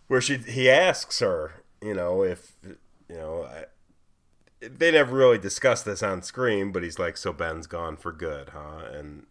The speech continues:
um, he asks her if she, if Ben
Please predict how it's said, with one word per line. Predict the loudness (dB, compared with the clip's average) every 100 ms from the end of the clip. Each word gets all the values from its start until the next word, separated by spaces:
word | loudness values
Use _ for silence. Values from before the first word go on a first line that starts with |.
| -18
um, | -14 -14 -14 -16 _ -20 -20 -20 _ _
he | _ -16 -10 -8 -8
asks | -8 -10 -8
her | -8 -8
if | -12
she, | -16 -10 -12 -12
if | -12 -12 -12 -20 -20 _ _ _ _ -8
Ben | -6 -4 -6 -8 -14